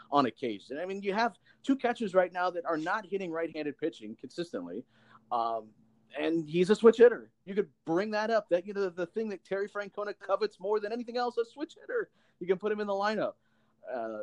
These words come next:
and take away some of the, all the left-handers that you have in there. I just feel like it's, he's, he's such an easy internal fix to help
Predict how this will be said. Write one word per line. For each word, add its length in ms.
and 160
take 200
away 180
some 180
of 40
the, 60
all 240
the 60
left-handers 640
that 140
you 60
have 240
in 100
there. 240
I 60
just 240
feel 140
like 200
it's, 180
he's, 480
he's 220
such 180
an 120
easy 360
internal 400
fix 360
to 100
help 220